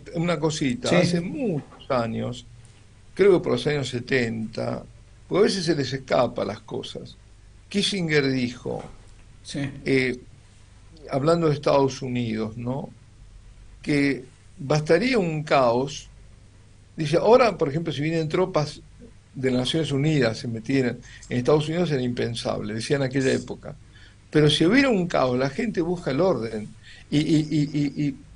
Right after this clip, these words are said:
Speaker 1: por el, el, por el orden a-, aceptarían todo. ¿Te das cuenta? Es lo mismo. Es, eh, como dicen lo-, los masones, la, el lema es caos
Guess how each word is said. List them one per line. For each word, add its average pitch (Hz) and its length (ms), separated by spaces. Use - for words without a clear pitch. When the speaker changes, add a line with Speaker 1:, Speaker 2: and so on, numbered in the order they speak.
Speaker 1:
por 151 220
el, 131 360
el, 131 180
por 151 280
el 151 100
orden 214 420
a-, 151 240
aceptarían 143 680
todo. 113 400
¿Te - 80
das 123 100
cuenta? 196 260
Es 151 80
lo 208 160
mismo. 123 560
Es, 175 480
eh, 143 480
como 185 240
dicen 175 500
lo-, 131 120
los 123 320
masones, 175 800
la, 123 400
el 117 360
lema 165 380
es 151 160
caos 160 560